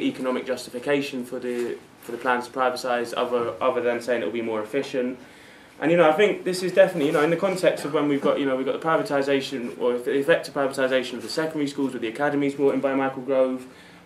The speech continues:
um, and we see that on a lot of campuses across, um, Britain. You know, privatisation is a key issue, and that it really is part of a sort of wider drive led by the Tory government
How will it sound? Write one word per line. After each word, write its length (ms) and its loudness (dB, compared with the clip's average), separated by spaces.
um, 260 2
and 160 2
we 80 4
see 160 -2
that 180 2
on 140 0
a 120 0
lot 140 10
of 80 4
campuses 440 -2
across, 560 -4
um, 400 0
Britain. 480 2
You 80 -6
know, 60 -2
privatisation 800 2
is 120 -4
a 40 -2
key 300 0
issue, 320 -2
and 140 -4
that 200 -6
it 180 2
really 300 8
is 120 6
part 280 2
of 40 0
a 80 0
sort 220 0
of 60 -4
wider 340 6
drive 380 2
led 200 0
by 120 2
the 80 -4
Tory 280 -2
government 400 -6